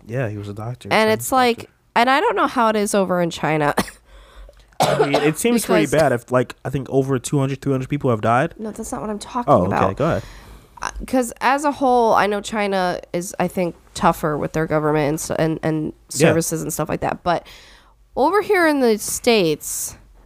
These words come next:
Speaker 2: I know that, for example, I've heard from other medical professionals, if there is, like, a doctor and he's seriously injured or seriously sick or something,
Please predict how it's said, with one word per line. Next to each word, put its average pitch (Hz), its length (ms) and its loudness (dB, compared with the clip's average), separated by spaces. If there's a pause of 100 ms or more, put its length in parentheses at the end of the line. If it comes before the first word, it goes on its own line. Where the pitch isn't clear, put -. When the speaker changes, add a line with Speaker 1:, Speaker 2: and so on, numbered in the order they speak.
Speaker 2:
I 202 140 2
know 240 200 4
that, 247 180 0
for 233 140 -2
example, 185 800 0 (640)
I've 190 180 0
heard 220 240 2
from 226 140 -2
other 202 160 4
medical 170 320 2
professionals, 156 640 -2
if 165 140 -2
there 240 220 2
is, 320 100 -4
like, 320 220 0
a 262 80 2
doctor 160 960 0 (840)
and 175 220 2
he's 208 260 -2
seriously 190 580 0
injured 147 400 -2
or 143 80 -2
seriously 175 540 2
sick 160 320 -4
or 156 60 -4
something, 151 500 -6